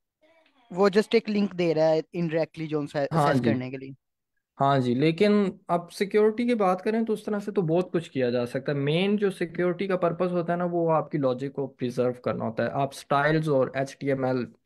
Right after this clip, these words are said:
Speaker 2: इसकी इतना फ़ायदा नहीं होता। Main जो preservation होती है security की, वो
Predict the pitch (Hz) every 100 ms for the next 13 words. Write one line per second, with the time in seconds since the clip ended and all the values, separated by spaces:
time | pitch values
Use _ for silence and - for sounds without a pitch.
0 | _ 147 143 - 139 135 131 123 127 120
1 | 127 127 123 113 147 - _ _ - 143
2 | 175 190 190 185 165 156 147 147 180 180
3 | 170 170 170 165 165 160 180 175 165 151